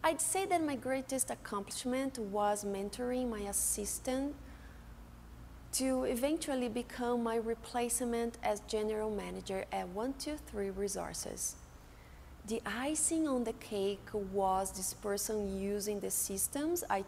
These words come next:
taught her to lead the organization to a thirty percent increase in the revenue last year. One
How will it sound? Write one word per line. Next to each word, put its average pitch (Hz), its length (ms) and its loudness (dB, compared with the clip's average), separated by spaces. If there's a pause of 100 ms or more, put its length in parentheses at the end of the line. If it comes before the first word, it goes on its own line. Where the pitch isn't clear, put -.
taught 190 400 0
her 202 200 4
to 202 240 -6 (140)
lead 190 300 -2
the 196 200 -4
organization 214 1000 0 (960)
to 294 220 4
a 285 40 8
thirty 294 480 4
percent 254 560 0
increase 233 600 0
in 208 100 0
the 208 120 -2
revenue 185 680 2
last - 360 -2
year. - 420 -6 (2000)
One 311 220 6